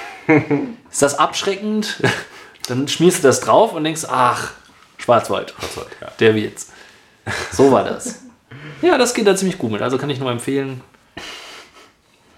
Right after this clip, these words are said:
Speaker 1: Sehr schön. Wir haben noch einen weiteren Beauty-Tipp. Ich habe noch einen Beauty-Tipp. Ich habe etwas gesehen im I-, Internet. Das Wegtätowieren von Glatzen.
Speaker 2: Aha.
Speaker 1: Also es ist dann so, dass,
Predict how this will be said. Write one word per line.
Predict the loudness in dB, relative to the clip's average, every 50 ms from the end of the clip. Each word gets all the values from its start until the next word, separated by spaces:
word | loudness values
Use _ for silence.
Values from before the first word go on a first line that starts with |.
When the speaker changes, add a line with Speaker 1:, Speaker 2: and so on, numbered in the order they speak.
| -20 -20 -20 _ _ _ _ _ -20 -20 -20 _ _ _ _ _ _ _ _
Speaker 1:
Sehr | _ -8 -6 -4
schön. | -2 0
Wir | 0 0
haben | 0 0
noch | 0 -2
einen | 0
weiteren | 0 0 0 0 0 0 -2
Beauty-Tipp. | -4 -6 -6 -8 -8 -8 -8 -8 -10 -16 -16 -12 -12 -12 -12 -14 -16 -20 _ _ _ _ _ _ _ _ _ _ -14 -12 -8 -4 0
Ich | 0 2 4
habe | 4 4 4
noch | 2 0 0
einen | -2 -2
Beauty-Tipp. | -4 -4 -6 -6 -8 -8 -8 -6
Ich | -4 -4
habe | -2 -2
etwas | -2 -4 -6 -14 -14 -14 -10 -8
gesehen | -8 -6 -6 -6 -6 -6
im | -8 -10 -10 -10
I-, | -12 -10 -8 -6
Internet. | -6 -6 -4 -4 -4 -4 -6 -6 -8 -10 -10 -10 -12 -18 -20 -20 -20 -20 -20 -20 -20 -20 _ _ _ _
Das | -12 -10 -8 -4 -2
Wegtätowieren | -2 -2 -2 -4 -2 0 0 2 2 2 0
von | 0 -2 -2 -2
Glatzen. | -2 -4 -4 -6 -6 -8 -6 -6 -8 -10 -12 -14 -18 _ -20 _ _ -6
Speaker 2:
Aha. | -6 -6 -4 -2 -2 0 0 0 -2 -4 -6 -12 -8 -6
Speaker 1:
Also | -4 -4 -4 -4 -6
es | -8 -10
ist | -10 -6 -2
dann | 0 0 0 0
so, | 0 2 2 4 4 2 2
dass, | 0 -2 -2 -2 -2 -4 -6 -8